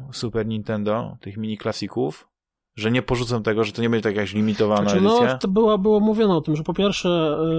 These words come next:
Speaker 2: y, znaczy będzie do dróg, to chyba nie jest to słowo, ale kontynuacja produkcji, że
Speaker 1: Tak,
Speaker 2: snes Mini
Speaker 1: dorzucą,
Speaker 2: w,
Speaker 1: tak.
Speaker 2: w dwa tysiące osiemnastym roku, co więcej, też nes Classic będzie do,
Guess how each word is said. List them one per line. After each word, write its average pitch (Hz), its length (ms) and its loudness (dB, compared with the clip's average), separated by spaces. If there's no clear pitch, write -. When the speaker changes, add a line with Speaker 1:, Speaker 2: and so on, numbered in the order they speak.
Speaker 2:
y, - 80 -6
znaczy 175 200 -4
będzie 196 380 2
do 160 160 0
dróg, 165 200 0
to 165 80 -4
chyba 170 180 -4
nie 170 80 2
jest 156 140 -2
to 147 80 -6
słowo, 139 360 -2
ale 151 260 -2
kontynuacja 180 480 0
produkcji, 165 460 -2
że 120 140 -2
Speaker 1:
Tak, - 60 -4
Speaker 2:
snes 196 200 2
Mini 196 100 2
Speaker 1:
dorzucą, 185 440 0
Speaker 2:
w, - 20 0
Speaker 1:
tak. 170 100 -2
Speaker 2:
w 165 40 -4
dwa 175 140 -2
tysiące 180 360 -2
osiemnastym 180 400 0
roku, 196 200 0
co 202 120 -2
więcej, 202 320 2
też 214 200 0
nes 233 200 4
Classic 147 320 -2
będzie 143 340 0
do, 135 80 -4